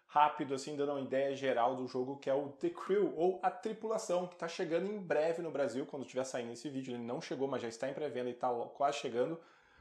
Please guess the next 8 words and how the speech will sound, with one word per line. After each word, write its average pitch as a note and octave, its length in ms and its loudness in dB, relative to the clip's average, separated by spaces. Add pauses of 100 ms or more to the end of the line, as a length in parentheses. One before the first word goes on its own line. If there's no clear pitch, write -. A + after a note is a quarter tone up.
(140)
com G#3 100 2
o - 20 6
nome F3 200 2
de D3 100 2
A C#3+ 60 4
Tripulação, F3+ 640 0 (340)
pela D#3+ 220 6
Devir. A#2+ 340 -2